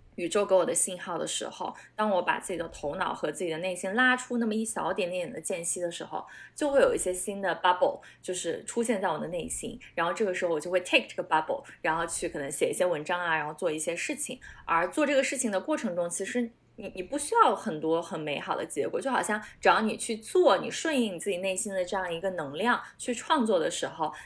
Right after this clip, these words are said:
它就是一个让人非常非常喜悦、很开心的一个过程。所以我也走过这样一个经历，就是以前会觉得说，哦，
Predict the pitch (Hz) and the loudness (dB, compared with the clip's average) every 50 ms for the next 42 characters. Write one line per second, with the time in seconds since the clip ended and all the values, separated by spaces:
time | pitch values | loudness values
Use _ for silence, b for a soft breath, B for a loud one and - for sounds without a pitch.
0 | B - 285 294 294 370 339 - - - 165 160 185 180 190 196 170 160 170 170 | B -2 -2 0 0 0 -2 0 0 0 0 2 2 2 2 2 0 0 -2 -4
1 | 226 226 214 185 180 196 170 180 202 202 - - - 170 143 - 127 160 180 170 | -4 -4 -4 -4 -6 -6 -8 -4 -2 -2 0 0 0 -2 -4 -8 -6 -2 0 0
2 | - B B B B B - 180 160 160 - - 226 247 240 - 262 285 339 359 | 0 B B B B B -8 -8 -6 -6 -4 -2 -2 -2 -2 -2 -4 -4 -2 -4
3 | 277 180 - - - - 220 - - - - - - B B B B B - - | -4 -4 -4 -6 -6 -4 -4 -6 -6 -6 -10 -14 -16 B B B B B -4 0
4 | 294 320 302 226 208 233 254 247 - 190 - - 185 196 196 226 208 185 175 170 | 2 6 6 6 6 6 4 4 4 2 4 4 4 2 2 2 0 0 2 0
5 | 175 175 - 185 185 185 175 165 - 196 190 202 208 180 151 156 - - 151 156 | 0 0 0 -6 -6 -6 -8 -6 -6 -6 -4 -4 -4 -6 -4 -6 -4 -4 -4 -4
6 | - - 202 185 - 175 151 160 165 170 - - 180 170 - 214 190 | -2 -2 -2 0 0 0 0 0 0 -2 0 0 0 4 6 6 4